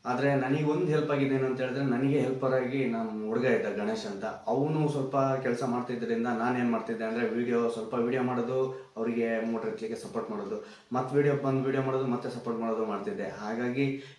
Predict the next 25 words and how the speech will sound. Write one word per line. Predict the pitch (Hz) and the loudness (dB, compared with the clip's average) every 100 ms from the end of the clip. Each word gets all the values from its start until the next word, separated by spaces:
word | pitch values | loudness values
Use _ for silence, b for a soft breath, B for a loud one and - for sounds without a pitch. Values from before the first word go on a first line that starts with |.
| 127 | -2
ಒಂದು | 120 117 | 0 2
ವಿಡಿಯೋ | 123 123 | 2 4
ಮಾಡೋಕ್ಕಾಯ್ತು. | 117 117 117 107 107 | 4 2 0 0 0
ಒಂದ್ | 110 | 0
ವೇಳೆ | 127 123 | 2 0
ನಾನೇ | 104 117 143 | 0 2 2
ಒಬ್ನೇ | 123 113 135 139 | 2 2 2 2
ಇದ್ದಿದ್ರೆ | 127 123 123 | 2 0 -2
ಖಂಡಿತ | 113 113 | -2 -4
ವಿಡಿಯೋ | 120 110 110 | -2 0 -2
ಮಾಡಕ್ | 107 110 - | -2 -2 -4
ಆಗ್ತಿರ್ಲಿಲ್ಲ. | - 196 - 117 101 95 104 B B B | -4 -4 0 0 0 -4 -6 B B B
ಯಾಕೆಂದ್ರೆ | 110 123 123 120 | -6 0 2 2
ಇಂಥ | 123 139 | 2 2
ಕ-, | 151 143 143 143 135 | 2 2 2 0 0
ಸಂದರ್ಭದಲ್ಲಿ | 131 135 135 131 131 135 | -2 -2 0 0 0 0
ನಾವು, | 123 131 135 135 131 120 | 2 4 4 4 4 2
ನಾನು | 120 120 | 0 -2
ವಿಡಿಯೋ | 120 139 | 0 2
ಮಾಡ್ತಾ | 135 127 131 | 2 0 -2
ನಿಂತ್ರೆ | 120 117 131 | -2 -2 -2
ಅದು | 123 113 110 113 104 | 0 -2 -2 -4 -4
ಅಷ್ಟೊಂದು | 95 98 131 | -6 -6 -4
ಸರಿಯಾಗಲ್ಲ. | 110 104 107 107 92 95 113 - B B B B _ | -4 -4 -2 -2 -4 -6 -8 -12 B B B B _
ಹಾಗಾಗಿ | 110 107 101 | -4 -2 -4